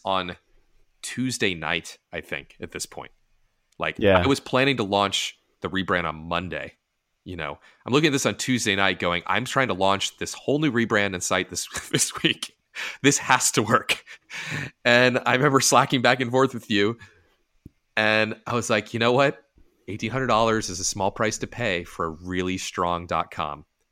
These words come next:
Speaker 1: that I could build a
Speaker 2: So
Speaker 1: com-,
Speaker 2: much better.
Speaker 1: that I can build a company on, right? So I'm like, "I can build a brand and a company on this." And I thought to myself, just so we know the logic, <clears throat> "Get Summit to me sounds like something you get once. It's very transactional.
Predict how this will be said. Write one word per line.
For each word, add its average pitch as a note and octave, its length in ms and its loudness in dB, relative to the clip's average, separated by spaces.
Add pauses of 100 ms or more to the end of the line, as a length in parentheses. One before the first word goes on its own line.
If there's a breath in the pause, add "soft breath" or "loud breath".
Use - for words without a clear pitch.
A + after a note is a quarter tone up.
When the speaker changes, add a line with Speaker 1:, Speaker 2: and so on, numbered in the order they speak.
(600)
Speaker 1:
that E2+ 120 -6
I E2+ 80 0
could F2+ 180 -6
build F2 300 -2 (180)
a E2+ 60 -8 (120)
Speaker 2:
So - 180 0
Speaker 1:
com-, A2 100 6
Speaker 2:
much F2 260 2
better. D#2 480 -2
Speaker 1:
that G2 140 2
I G2 80 4
can G2 180 -6
build G2+ 200 0
a F#2+ 60 -2
company E2 420 -6
on, D2 200 -8
right? E2 320 -6 (480 loud breath)
So - 100 -16
I'm F2 40 -8
like, F2+ 180 -6
"I G2 80 4
can C3+ 160 -4
build D#3 160 2
a E3 60 0
brand B2+ 300 2
and A#2+ 80 -4
a A#2 40 -4
company G2 300 -6
on F#2 80 -6
this." F2+ 180 -2
And F#2+ 80 -4
I F2+ 60 0
thought A#2+ 260 2
to B2+ 80 -10
myself, G#2 380 0
just - 200 -6
so A2 280 -4 (220)
we A2+ 140 -6
know F2+ 180 -2
the F2+ 80 -6
logic, E2+ 380 -2 (240)
<clears throat> - 680 -18
"Get B2+ 240 2
Summit A#2+ 320 0
to A2 120 -6
me G#2 220 -4
sounds F#2+ 260 -2
like F#2+ 100 -4
something G2+ 260 -8
you F#2 100 -2
get F2+ 240 -2
once. D#2+ 300 -6
It's - 100 -14
very E2+ 140 -4
transactional. D#2+ 800 -6